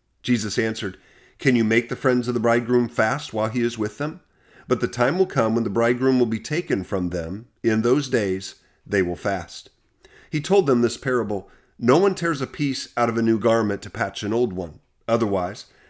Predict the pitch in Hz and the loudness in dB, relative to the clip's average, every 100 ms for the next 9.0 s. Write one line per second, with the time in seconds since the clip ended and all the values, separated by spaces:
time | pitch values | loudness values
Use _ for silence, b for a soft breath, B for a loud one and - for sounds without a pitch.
0 | b 113 113 110 117 101 - 151 160 120 | b 0 2 0 -2 -4 -4 0 2 4
1 | 104 95 95 87 101 117 101 - 127 131 | 2 2 0 0 -2 -2 -4 -4 -4 -4
2 | - 120 107 113 139 113 113 107 104 98 | -4 -2 0 2 2 2 2 0 -2 -6
3 | 95 92 - 123 156 135 - _ b b | -10 -10 -10 -6 -4 -4 -6 _ b b
4 | b b 139 175 185 160 156 147 120 160 | b b 4 6 6 4 0 0 4 2
5 | 165 101 98 110 120 120 123 120 110 113 | 4 0 0 0 0 2 4 4 4 0
6 | 151 - 95 76 90 - _ 110 104 95 | -2 -8 -10 -12 -20 -20 _ -4 0 0
7 | 92 110 143 - 104 107 113 110 113 123 | 0 -2 -8 -10 -2 2 4 4 2 2
8 | 135 190 208 - 104 - 101 80 85 | 2 0 -2 -8 -12 -6 -6 -6 -12